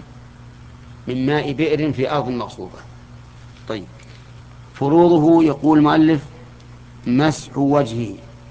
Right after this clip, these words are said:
ويديه إلى كوعيه،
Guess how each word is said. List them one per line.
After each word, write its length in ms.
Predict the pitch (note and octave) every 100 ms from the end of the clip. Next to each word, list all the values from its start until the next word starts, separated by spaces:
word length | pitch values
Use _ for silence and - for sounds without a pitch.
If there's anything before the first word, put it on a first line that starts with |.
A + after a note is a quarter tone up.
| - - - - - - - -
ويديه 880 | A#2 C3 C#3 C#3+ D#3 D#3+ C#3 D3 D3+
إلى 180 | D3+ D3
كوعيه، 400 | D3 C#3 C3+